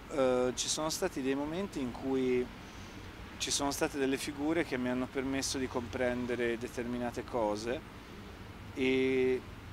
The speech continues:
credo che in primo luogo Luigi Ontani per certi aspetti, che ho incrociato tante volte ma non ho mai frequentato sul serio, e ho avuto modo di vedere per giri strani nella mia infanzia le sue performance fondamentali di body art.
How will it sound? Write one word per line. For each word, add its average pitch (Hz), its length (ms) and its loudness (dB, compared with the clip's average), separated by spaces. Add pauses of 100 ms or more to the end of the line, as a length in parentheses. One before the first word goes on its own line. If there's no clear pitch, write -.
(280)
credo 208 380 2
che 139 320 2 (240)
in 139 120 -4
primo 156 220 -2
luogo 185 240 6
Luigi 135 300 2
Ontani 127 480 4
per 110 160 -6
certi 120 240 -6
aspetti, 117 560 -4
che 127 120 -4
ho - 20 0
incrociato 135 480 0
tante 151 320 0
volte 156 260 2
ma 127 60 0
non 120 160 -2
ho - 20 -2
mai 131 160 -2
frequentato 120 500 -6
sul 113 200 -6
serio, 110 880 -2 (180)
e 143 80 2
ho 151 40 10
avuto 190 220 2
modo 208 220 4
di 170 100 2
vedere 175 320 4
per 135 160 0
giri 139 240 -2
strani 143 460 2
nella 127 160 0
mia 135 100 0
infanzia 147 440 2
le 123 60 2
sue 127 160 0
performance 131 600 -2
fondamentali 117 760 0
di 107 60 -4
body 107 240 -4
art. 98 440 -4